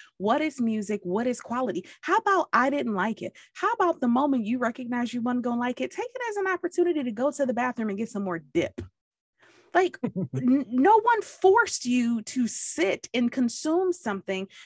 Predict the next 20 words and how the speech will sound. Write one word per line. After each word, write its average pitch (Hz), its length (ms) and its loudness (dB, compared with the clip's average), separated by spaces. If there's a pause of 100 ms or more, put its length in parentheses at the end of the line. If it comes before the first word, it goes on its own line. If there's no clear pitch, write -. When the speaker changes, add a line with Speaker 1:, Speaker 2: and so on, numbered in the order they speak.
Speaker 1:
that 220 160 0
you 247 220 2
found 220 540 -2 (160)
so 294 420 0
offensive, 208 580 -4 (200)
which 302 180 0
is 262 100 -6
crazy 226 380 -2
to 185 160 -2
me 160 240 -6 (200)
when 196 180 0
you 214 80 0
go, 185 420 2 (240)
if 220 220 -2
you're 330 240 4
offended 254 440 -2
by 185 160 2
what 180 360 0
you 185 80 -10
saw, 185 640 0